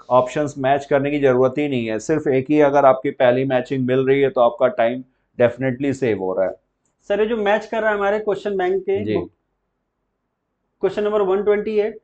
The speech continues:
Speaker 2: नाइंटी फ़ोर, एटी सेवन and सेवेंटी सेवन,
Speaker 1: जी।
Speaker 2: जो हमारे इस पेज बैंक, क्वेश्चन बुकलेट का जो पेज नंबर है,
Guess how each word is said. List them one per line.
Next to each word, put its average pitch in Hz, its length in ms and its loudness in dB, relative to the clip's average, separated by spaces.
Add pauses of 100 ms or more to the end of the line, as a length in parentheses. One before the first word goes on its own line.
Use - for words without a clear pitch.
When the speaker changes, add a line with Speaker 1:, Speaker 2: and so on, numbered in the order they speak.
(180)
Speaker 2:
नाइंटी 170 460 -2
फ़ोर, 214 280 -2
एटी 185 280 -2
सेवन 196 420 -4
and 240 120 -10
सेवेंटी 175 580 -6
सेवन, 135 360 -8 (120)
Speaker 1:
जी। 95 160 -10
Speaker 2:
जो 196 160 0
हमारे 185 280 0
इस 208 140 -4
पेज 196 500 -2
बैंक, 180 240 2
क्वेश्चन 196 460 -6
बुकलेट 185 320 0
का 180 80 -4
जो 165 120 -2
पेज 160 280 -6
नंबर 156 240 -8
है, 214 120 -12